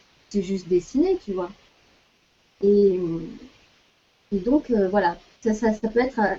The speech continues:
euh, quelque chose qui est tellement, euh, tellement naturel, en fait, que les, que les gens ne, ne s'en rendent pas compte. Euh,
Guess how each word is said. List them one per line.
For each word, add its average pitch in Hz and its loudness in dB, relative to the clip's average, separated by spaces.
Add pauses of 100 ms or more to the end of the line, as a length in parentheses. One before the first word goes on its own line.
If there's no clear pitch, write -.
(760)
euh, - -10 (260)
quelque 233 2
chose 302 2 (360)
qui 240 0
est 226 -2
tellement, 254 2
euh, 190 -4 (800)
tellement 233 4
naturel, 254 0
en 254 0
fait, 269 -6
que 240 -4
les, 208 2
que - -8
les 208 2
gens 233 -2
ne, 226 2
ne 202 0
s'en 214 -6
rendent 220 0
pas 220 -2
compte. 214 -2 (800)
Euh, 185 -4